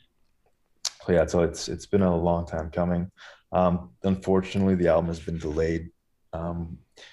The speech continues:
it's kinda touch and go. It's all finished. All the paperwork's done.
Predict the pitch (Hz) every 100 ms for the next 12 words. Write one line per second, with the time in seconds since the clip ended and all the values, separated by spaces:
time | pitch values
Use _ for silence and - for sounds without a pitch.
0 | - _ _ - - 98 - 110 110 95
1 | 104 - 95 90 92 90 92 98 101 104
2 | - 98 90 87 - - 95 95 98 92
3 | 87 87 - 85 85